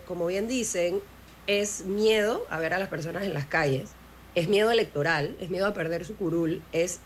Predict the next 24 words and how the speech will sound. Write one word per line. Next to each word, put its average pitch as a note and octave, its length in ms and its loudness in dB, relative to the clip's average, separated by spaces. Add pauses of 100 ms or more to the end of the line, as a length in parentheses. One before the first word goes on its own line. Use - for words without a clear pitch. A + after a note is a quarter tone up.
(340)
no, F3 280 -2
no E3 160 2
olvidemos G3+ 480 4
que G3 80 -4
a D3 40 0
muchas E3 280 0
de G3 40 -2
estas A3+ 180 -4
personas E3 460 0
se F3+ 80 -2
les C#3+ 120 0
han E3 240 0
llegado G3+ 320 4
los B3+ 100 2
manifestantes D#3 640 0
a G3 80 0
sus E3 240 -2
casas, G3+ 340 2
en B3+ 80 2
sus F3 120 -4
comunidades, E3 720 2 (420)
a F3 140 0
pedirle F#3 420 4
explicaciones, D#3 960 -2